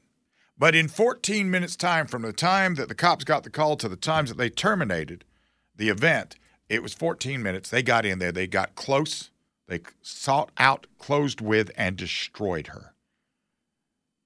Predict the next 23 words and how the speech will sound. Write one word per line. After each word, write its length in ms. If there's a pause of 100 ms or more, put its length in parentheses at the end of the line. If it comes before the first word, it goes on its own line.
(680)
And 240
for 80
those 240
of 100
you 300
that 220
are 100
too 220
squeamish 420
to 80
understand 480
this, 300 (560)
that 200
was 140
the 200
only 300
thing 460
they 160
could 240
do. 300 (2500)
We 140
don't 240
know 440